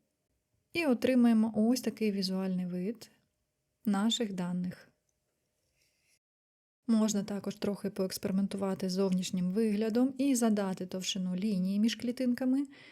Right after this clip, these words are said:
Я поставлю одиничку. Та зараз це не дуже видно, я зміню колір мапи. Ось тепер видно.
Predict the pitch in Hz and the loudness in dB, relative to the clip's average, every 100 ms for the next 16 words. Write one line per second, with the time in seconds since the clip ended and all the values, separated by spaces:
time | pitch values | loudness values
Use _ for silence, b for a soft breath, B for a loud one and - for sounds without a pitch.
0 | B B 240 226 214 202 - 190 185 190 | B B -2 -2 -2 -6 -6 -6 -4 -4
1 | 196 185 185 - 285 311 - _ _ _ | -2 -2 -4 -6 -6 -8 -12 _ _ _
2 | _ _ _ _ _ _ _ _ _ _ | _ _ _ _ _ _ _ _ _ _
3 | - 208 214 202 202 - 220 214 247 233 | -8 -4 -2 -2 -2 -2 0 2 2 0
4 | 185 190 190 196 180 190 190 196 190 202 | -2 -2 -2 -2 -2 -2 -2 -2 0 4
5 | 214 208 185 - 196 185 190 214 - - | 6 6 4 0 -2 -2 0 0 0 -4
6 | 202 262 - - _ _ _ _ _ - | 0 0 -2 -16 _ _ _ _ _ -4
7 | 202 208 202 180 175 180 165 185 | -4 -2 -4 -4 -4 -4 -2 0